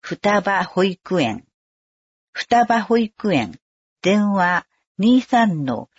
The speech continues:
八七七一。育児相談、電話相談もできます。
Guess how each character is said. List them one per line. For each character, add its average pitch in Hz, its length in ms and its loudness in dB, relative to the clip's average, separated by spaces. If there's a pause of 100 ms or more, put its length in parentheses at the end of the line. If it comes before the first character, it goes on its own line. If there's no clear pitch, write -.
八 - 640 -6
七 180 460 0
七 170 580 -2
一。 - 480 -8 (1160)
育 226 360 -2
児 247 180 0
相 220 360 2
談、 117 340 -8 (640)
電 254 280 4
話 269 200 4
相 247 280 2
談 143 340 -2
も 165 180 -2
で 147 180 -4
き 151 160 -8
ま 135 160 -4
す。 - 400 -16